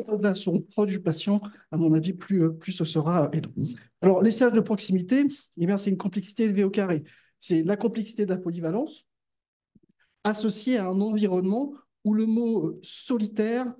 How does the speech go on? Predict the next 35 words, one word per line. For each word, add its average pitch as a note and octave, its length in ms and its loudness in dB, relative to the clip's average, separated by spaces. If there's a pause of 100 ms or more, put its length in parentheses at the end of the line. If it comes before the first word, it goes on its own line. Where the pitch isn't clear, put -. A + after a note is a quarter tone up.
(180)
rime G3+ 200 -2
souvent G#3 320 -4
avec G3 200 -2
le G3 60 0
mot G#3 300 2
solidaire. D#3 600 0 (2500)
La G#3 100 4
formation G#3+ 380 2
continue, G#3+ 500 2
universitaire, G3 720 0 (360)
avec F#3+ 240 0
un F3+ 100 0
bouquet A3+ 540 0 (280)
de D#3+ 220 0
diplômes G3 500 -2
universitaires F3+ 720 -2 (380)
qui F3 160 -2
a E3 80 2
vu G3 160 0
le G#3 100 4
jour, A#3 240 0
qui - 120 -6
voit F#3+ 180 2
le F3 100 2
jour, D#3 420 -2 (400)
euh, D#3 140 2
et E3 100 0
qui G3 140 0
est F#3+ 60 4
directement G3+ 480 2
en F3+ 60 -2
lien D#3+ 140 0
avec D3+ 200 -4
nos D3 80 -2
pratiques, E3 480 -4